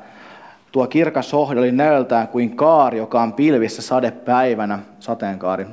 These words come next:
toisin sanoen suomeksi, kuinka Jumalan, vähän niin kuin hänen kasvojensa ympärillä, on liiton merkki. Se on niin kuin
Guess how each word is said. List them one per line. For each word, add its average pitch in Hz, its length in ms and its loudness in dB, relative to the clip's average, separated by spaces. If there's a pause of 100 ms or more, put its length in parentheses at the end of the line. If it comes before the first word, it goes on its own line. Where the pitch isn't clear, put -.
toisin 104 260 -6 (120)
sanoen 98 320 -14
suomeksi, 104 520 -8 (1000)
kuinka 131 220 -2
Jumalan, 139 760 2 (1500)
vähän 131 140 0
niin 123 80 -4
kuin 120 100 -6
hänen 156 180 -2
kasvojensa 123 680 0
ympärillä, 101 680 -4 (540)
on 127 240 0
liiton 135 680 2 (260)
merkki. 110 680 -4 (840)
Se - 180 -2
on 165 280 2
niin 120 280 0
kuin 107 300 -4